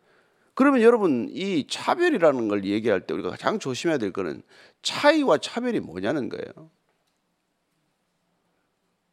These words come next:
여러분, 하나님은 차이가 있게 만드셨어요.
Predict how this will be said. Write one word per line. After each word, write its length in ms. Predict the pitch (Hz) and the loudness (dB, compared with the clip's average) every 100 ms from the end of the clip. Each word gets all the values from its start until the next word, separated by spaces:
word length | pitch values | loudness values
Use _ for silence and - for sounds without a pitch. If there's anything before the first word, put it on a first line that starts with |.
| 180 | 2
여러분, 200 | 240 240 | 2 2
하나님은 960 | 240 330 359 285 262 226 175 120 98 - _ _ _ _ _ _ | 4 2 2 0 0 0 0 0 -4 -10 _ _ _ _ _ _
차이가 440 | - - 320 320 202 | -6 0 2 4 4
있게 300 | 226 233 190 | 2 0 0
만드셨어요. 680 | 104 110 131 180 120 - | 0 -2 -4 -6 -6 -8